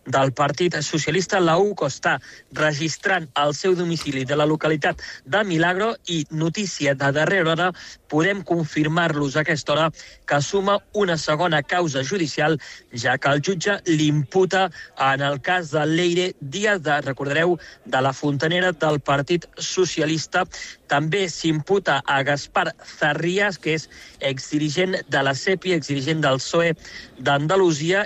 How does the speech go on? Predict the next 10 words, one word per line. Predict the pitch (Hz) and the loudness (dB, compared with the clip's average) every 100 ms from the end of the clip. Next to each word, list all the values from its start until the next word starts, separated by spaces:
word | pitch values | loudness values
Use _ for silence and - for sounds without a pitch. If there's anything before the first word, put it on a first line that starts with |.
| - | -2
i | 190 175 | -6 -6
qui | - 185 | -6 0
hauria | 180 175 190 220 214 | 2 4 2 2 0
tingut | - 175 185 | 0 0 0
contractada | 180 165 165 151 156 - 165 165 175 - - - - | 0 -2 0 0 -2 0 -2 0 0 -4 -18 -20 -6
a | 151 151 | 0 0
Leire | 170 185 170 160 | 2 2 2 2
Díaz | 170 185 - | 2 0 0
perquè | 165 160 185 | -2 0 -4
treballés | 165 160 147 151 165 170 | -2 0 2 2 0 -2